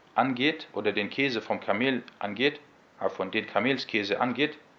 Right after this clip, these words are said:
hier habe ich einen Fehler gemacht, so fallen diese nicht unter dieses Urteil, weil diese kein Fleisch sind oder sie werden nicht als Fleisch,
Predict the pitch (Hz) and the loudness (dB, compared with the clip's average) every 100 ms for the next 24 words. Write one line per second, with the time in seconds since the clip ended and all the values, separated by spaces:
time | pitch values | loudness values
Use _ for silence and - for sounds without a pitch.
0 | - - - - - - - 117 98 92 | -20 -20 -20 -16 -12 -10 -4 -2 0 0
1 | 135 - - - - - - - - 123 | -4 -6 -16 -20 -20 -20 -20 -14 -2 0
2 | 123 139 151 165 143 151 147 139 139 143 | 2 8 8 8 2 -2 0 2 2 2
3 | 208 - - - - 147 151 135 120 127 | 2 2 -4 -8 -4 -2 0 0 0 0
4 | 120 - 113 110 90 87 - - - - | 0 0 0 0 2 0 -2 -18 -20 -20
5 | - - - - - - 143 196 135 165 | -20 -20 -20 -20 -20 6 8 10 6 0
6 | 143 160 - - 139 127 107 110 - 92 | 2 2 0 4 4 8 8 8 6 -2
7 | 90 - 113 107 110 120 117 113 120 110 | -8 -2 -2 2 10 10 10 4 0 -2
8 | 101 - 98 113 | -2 4 6 6